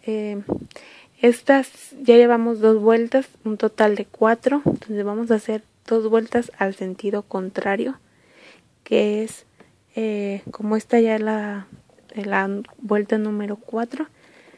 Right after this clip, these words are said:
vamos a hacer la número cinco, entonces tiene que ser al sentido contrario. Vamos a pasar nuestra aguja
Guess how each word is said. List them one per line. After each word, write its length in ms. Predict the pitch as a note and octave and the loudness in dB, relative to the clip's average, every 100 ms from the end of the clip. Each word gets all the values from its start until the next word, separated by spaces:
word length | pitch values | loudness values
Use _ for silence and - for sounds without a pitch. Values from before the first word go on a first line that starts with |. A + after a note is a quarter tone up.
| _ _ _ - | _ _ _ -6
vamos 300 | G#3+ A3 A3+ | -2 2 2
a 60 | |
hacer 180 | G#3+ G#3+ | 2 -2
la 100 | G#3+ | -4
número 380 | G#3+ G#3+ G#3+ G3+ | -4 -4 -6 -8
cinco, 320 | - A3 B3 | -8 -6 -6
entonces 360 | A#3+ G#3+ - G#3+ | -6 -6 -8 -10
tiene 280 | G#3+ G#3+ | -8 -8
que 160 | G#3+ A3 | -8 -6
ser 180 | - G#3 | -2 -2
al 140 | G#3 | -2
sentido 460 | G#3 G3 G3 G#3 G#3 | -6 -10 -6 -6 -6
contrario. 540 | - G3 G3 G#3+ A3+ | -8 -10 -2 0 0
Vamos 360 | A3+ G#3+ G#3+ - | -2 -6 -8 -10
a 60 | |
pasar 300 | G3+ G3+ G3 G#3 | -10 -8 -6 -6
nuestra 400 | G#3+ - - G3+ | -6 -8 -2 -2
aguja 340 | G3 A3+ - | 0 -4 -8